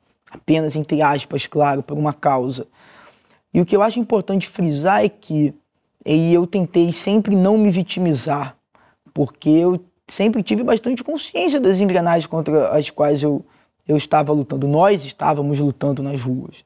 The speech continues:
né? É, e eu buscava sempre contar,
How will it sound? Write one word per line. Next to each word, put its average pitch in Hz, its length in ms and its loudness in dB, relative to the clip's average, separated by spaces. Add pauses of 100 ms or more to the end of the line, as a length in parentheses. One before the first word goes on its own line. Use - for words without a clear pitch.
né? 160 240 -4 (520)
É, 135 680 2 (380)
e - 60 2
eu 190 80 6
buscava 208 440 -2
sempre 233 580 -2 (180)
contar, 175 760 0